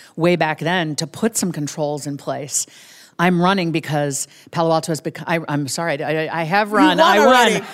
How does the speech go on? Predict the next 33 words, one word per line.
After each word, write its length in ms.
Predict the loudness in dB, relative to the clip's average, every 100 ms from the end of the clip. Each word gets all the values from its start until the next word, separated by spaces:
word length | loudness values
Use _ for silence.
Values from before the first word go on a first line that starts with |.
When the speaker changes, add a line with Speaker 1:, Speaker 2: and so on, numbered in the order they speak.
| -4
Speaker 1:
I'm 300 | 0 0 0
about 320 | 0 2 2
to 40 | 2
be 60 |
inaugurated. 480 | 2 2 4 4 2 -6 -16 -16 0
I, 240 | 2 4 2 -2 -2
I, 360 | 2 4 2 2
I 140 | 0
am 240 | 2 2 0
trying 420 | 0 2 4 2
to 160 | 2 0
serve 680 | 2 2 4 4 4 2
the 120 | 2 0
working 480 | 2 0 2 0
class 580 | 0 0 0 0 -2 -4
and 280 | -2 -4 -2
what 160 | -2 -2
we 80 | -2
call 220 | 0 -2
the 80 | 0
missing 500 | -2 -2 -2 -4 -4
middle, 340 | -2 -4 -6 -16 -20 -20 -20 _
who 300 | 2 4 4
work 460 | 0 2 4 4 2
in 120 | 0
our 140 | 0
city 280 | 0 -4 -4
and 100 | -4
are 120 | -2
nurses 520 | 0 2 2 2 -4 -4
and 160 | -6
teachers 720 | -4 -2 -2 -2 -6 -6 -4
and, 220 | -4 -4